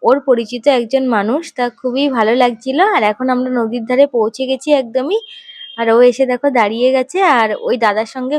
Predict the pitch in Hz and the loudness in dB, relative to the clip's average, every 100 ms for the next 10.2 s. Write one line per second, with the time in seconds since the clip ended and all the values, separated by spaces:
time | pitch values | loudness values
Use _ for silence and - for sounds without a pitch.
0 | 294 214 240 254 254 285 294 294 349 453 | -2 -2 0 -2 -2 0 2 4 4 -2
1 | _ _ _ - 240 247 277 247 233 285 | _ _ _ -10 -4 -4 0 0 2 2
2 | 277 240 254 285 240 214 208 226 269 262 | 2 2 4 2 2 0 0 -6 -6 0
3 | 294 285 247 226 220 262 269 269 330 269 | 2 2 2 -2 0 0 0 0 -4 -2
4 | 254 311 415 - - - 240 285 233 214 | -2 -2 -2 -6 -20 -12 -2 2 2 0
5 | 285 302 277 233 254 262 269 269 359 349 | 0 -2 -2 -2 0 4 4 2 2 2
6 | 254 220 214 254 269 262 277 285 233 247 | 2 -2 -4 -4 -4 -4 0 2 0 -2
7 | 262 - 277 233 196 247 247 254 - 285 | -6 -2 2 2 0 -2 -2 -2 -2 0
8 | 403 - - - - 220 220 233 240 254 | 0 -2 -20 -14 -4 -2 -2 -2 2 0
9 | 262 277 254 285 262 214 220 269 247 220 | 2 0 2 -2 0 -2 -2 -2 0 -2
10 | 247 302 | 0 0